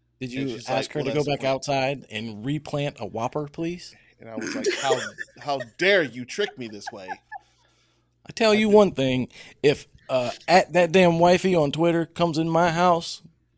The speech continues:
Speaker 1: with a plant burger, she's gonna leave my house with a plant burger.
Speaker 2: Well, th-,
Speaker 3: Get
Speaker 2: this is
Speaker 3: it?
Speaker 2: what they,
Speaker 3: Leave.
Speaker 2: this is what they don't
Speaker 3: <laughs>
Speaker 2: tell you is
Speaker 1: Oh.
Speaker 2: fat content is the same. Like, it's not healthier.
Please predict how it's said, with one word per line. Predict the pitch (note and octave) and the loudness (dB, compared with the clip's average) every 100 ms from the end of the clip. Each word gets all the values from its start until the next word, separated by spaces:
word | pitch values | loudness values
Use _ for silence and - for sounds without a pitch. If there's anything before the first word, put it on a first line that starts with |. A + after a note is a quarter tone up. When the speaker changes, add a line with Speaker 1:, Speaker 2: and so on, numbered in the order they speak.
| - | -6
Speaker 1:
with | B2 | -4
a | G#2 | -4
plant | - C#3+ F#3 G3 | -2 2 4 4
burger, | G3+ A3 G#3+ A3 G#3+ - _ _ _ _ _ - | 2 2 2 -2 -4 -20 _ _ _ _ _ -14
she's | - D#3 | -8 -4
gonna | C3 | -4
leave | A2 B2+ A#3 G3+ | -4 4 4 6
my | C#3 B2+ | 2 0
house | G#2+ G#2+ G2+ - | 0 -2 -4 -6
with | E3+ G#2+ | -6 -6
a | |
plant | - C3+ G#2+ F2 | -6 -6 -6 -8
burger. | F#2 F2 E2+ _ - | -10 -10 -14 _ -14
Speaker 2:
Well, | - | -6
th-, | F#3 - | -6 -4
Speaker 3:
Get | |
Speaker 2:
this | F#3 A3 | -4 -4
is | |
Speaker 3:
it? | G3+ | -4
Speaker 2:
what | G3 | -4
they, | E3 | -4
Speaker 3:
Leave. | F#3+ G#3 | -4 -6
Speaker 2:
this | G#3+ | -8
is | |
what | B3+ | -4
they | A3+ | -2
don't | F3+ C4 | -2 -2
Speaker 3:
<laughs> | |
Speaker 2:
tell | E3 C#3+ | -2 -2
you | G2 F#2 F2+ _ _ _ _ _ C#3 | -4 -14 -20 _ _ _ _ _ -4
is | C#3 C3+ B2+ A#2 D#2+ | -2 -2 -4 -10 -12
Speaker 1:
Oh. | F2 D#2+ C#2 - _ _ _ _ _ _ - _ _ _ _ _ _ | -14 -16 -20 -20 _ _ _ _ _ _ -20 _ _ _ _ _ _
Speaker 2:
fat | A#2+ F#3+ F3+ - | -8 -2 -2 -2
content | E3 C#3 C3 C#3+ C3 C3 _ - | -6 -4 -6 -8 -8 -8 _ -18
is | C3 B2 | -16 -12
the | |
same. | - D3 A2+ E2 _ _ _ _ _ _ _ - | -8 -6 -6 -10 _ _ _ _ _ _ _ -14
Like, | C3 | -10
it's | D#3+ | -6
not | G#3 D#3+ | -4 -4
healthier. | D3 C#3+ A2 E2+ A1+ | -4 -6 -8 -18 -20